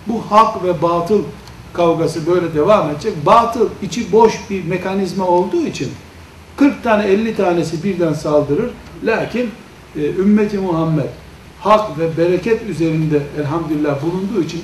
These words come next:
bir kişi çıkar, o kırk kişilik güruhu tarihe gömer gider. Hep böyle olmuştur. Selahaddin Eyyubi bir kişi olarak çıktı. Sultan Fatih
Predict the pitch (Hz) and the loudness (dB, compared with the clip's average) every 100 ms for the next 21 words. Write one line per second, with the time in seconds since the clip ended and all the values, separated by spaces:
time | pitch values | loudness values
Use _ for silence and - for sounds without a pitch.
0 | 269 - 185 190 156 156 220 226 - 233 | 2 2 0 -8 -6 -4 0 2 2 0
1 | - 180 143 185 185 135 160 170 160 170 | -4 -8 -4 -4 -4 -4 0 2 4 2
2 | 226 - - - - 175 165 156 156 147 | 0 -4 -18 -20 -4 0 2 2 0 2
3 | 147 147 156 139 139 151 196 - - - | 2 2 0 -4 -4 -2 -2 -6 -18 -20
4 | - - - 233 - - 190 185 185 175 | -20 -16 0 0 2 6 8 10 8 6
5 | 151 - 135 - 160 165 165 165 165 151 | 2 -4 -8 -6 -2 0 0 -2 -2 0
6 | 151 147 160 208 - - 233 226 202 208 | 2 0 0 -4 -6 -6 -4 -2 0 2
7 | 170 147 131 127 - - 131 - - - | 2 0 -2 -6 -12 -12 -12 -12 -14 -20
8 | - - - - - - - - - - | -20 -20 -20 -20 -20 -20 -20 -20 -20 -20
9 | - - - - - 185 196 214 208 190 | -20 -20 -20 -14 0 0 2 2 2 0
10 | 165 147 | -2 -2